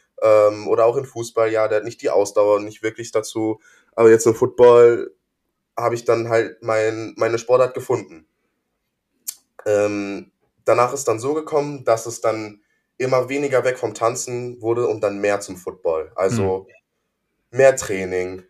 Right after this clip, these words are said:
Speaker 1: mehr, ähm, mehr Spiele und dann wirklich mehr Fokus einfach auf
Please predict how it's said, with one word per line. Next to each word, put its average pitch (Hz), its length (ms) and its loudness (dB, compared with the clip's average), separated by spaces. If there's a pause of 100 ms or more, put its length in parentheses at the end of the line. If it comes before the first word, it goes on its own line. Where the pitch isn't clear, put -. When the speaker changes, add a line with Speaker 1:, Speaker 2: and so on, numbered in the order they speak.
(100)
Speaker 1:
mehr, 117 680 4
ähm, 110 560 4
mehr 123 160 2
Spiele 101 520 0
und 110 120 -2
dann 120 340 -2
wirklich 131 220 -10
mehr 135 280 2
Fokus 131 480 -2
einfach 117 400 -2 (340)
auf 117 480 4